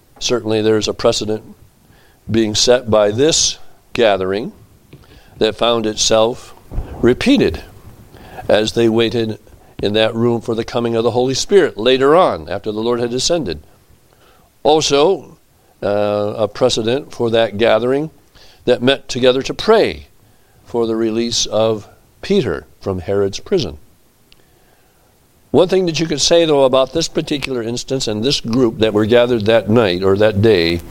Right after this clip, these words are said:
that was that at this time was far from a time of faith that would have been descriptive of the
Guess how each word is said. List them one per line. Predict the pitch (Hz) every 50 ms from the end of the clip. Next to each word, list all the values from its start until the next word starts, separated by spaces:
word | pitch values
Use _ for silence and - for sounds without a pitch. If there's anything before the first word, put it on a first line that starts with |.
| - - - - - - - - - - -
that | 127 107 110 107 -
was | 113 117 120 -
that | 120 117 113
at | 110 110
this | 165 185 180 -
time | - - 123 107 104 104 107 107 104 - _ _ _ _ _ _ _ _ _ _ _ _ _ - - _ _ _ _ - - _ _ - - - - - - - _
was | 101 107 104
far | - - - 147 143 135 135 139 143 147 143 139 135 _ _ _ _ _ _ _ _
from | _ - - 123 120 120 120 117 117 117 113 104 - _ _ _ _ _ _ _ _
a | - -
time | - - - 127 131 131 120 110
of | 104 95
faith | - - - 156 143 120 95 90 90 - - - - - - - - _ _ _ - - - - - _ - _ - _
that | - 95 98 98 101 -
would | 101 107 110
have | 104 117 110 101
been | 107 107 107
descriptive | 104 110 110 - - - 110 98 - 107 101 98 104 -
of | 98 101 101 101 101 101 98
the | 110 107 107 104 104 101